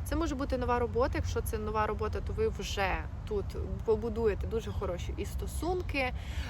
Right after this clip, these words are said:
і будете, скажімо, мати підтримку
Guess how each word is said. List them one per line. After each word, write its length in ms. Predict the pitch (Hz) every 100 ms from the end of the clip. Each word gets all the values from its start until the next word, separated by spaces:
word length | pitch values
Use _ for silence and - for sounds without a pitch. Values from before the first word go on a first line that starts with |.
| - 208 202 98 98 196
і 440 | 196 110 110 208 190
будете, 560 | 240 240 214 190 185 175
скажімо, 520 | - - 190 - 185 175 175 175 202
мати 240 | 196 185 -
підтримку 760 | 185 233 269 320 330 330 320